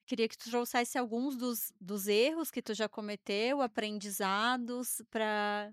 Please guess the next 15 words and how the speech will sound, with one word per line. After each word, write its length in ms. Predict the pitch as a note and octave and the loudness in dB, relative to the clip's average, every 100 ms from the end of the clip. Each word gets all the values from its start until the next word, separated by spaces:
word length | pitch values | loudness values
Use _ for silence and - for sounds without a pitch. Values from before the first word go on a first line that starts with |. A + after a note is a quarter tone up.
| - | -6
né, 160 | G#3+ G#3 | -4 -2
também 440 | - A3 A3 A#3 - | -2 -2 -2 -4 -6
a 80 | G#3 | -4
gente 180 | G#3+ - | -2 -4
compartilhar 720 | G#3+ A3+ G#3 A#3+ A3 G3+ G#3 | -2 -2 -2 -4 0 0 0
essa, 480 | G#3 A3+ G#3+ G#3 G#3 - - - - _ | -2 -2 0 0 -2 -12 -20 -20 -20 _
pra 160 | A#3+ A#3+ | 2 2
quem 100 | A#3 | 0
tá 140 | B3 | 0
nos 160 | A#3 A#3+ | 2 4
ouvindo 500 | A#3+ A#3+ A#3 B3 B3+ | 4 2 0 0 0
não 160 | B3+ | 0
cometer. 680 | C4 D4 C#4+ - D#4+ C4+ D4 - | 0 0 0 -2 2 2 2 -4
<laughs> 720 | G3 D4+ F4+ - F3+ - D#4+ - | 0 2 2 2 -2 -2 -6 2
Ou, 260 | A#3+ C4+ | 4 4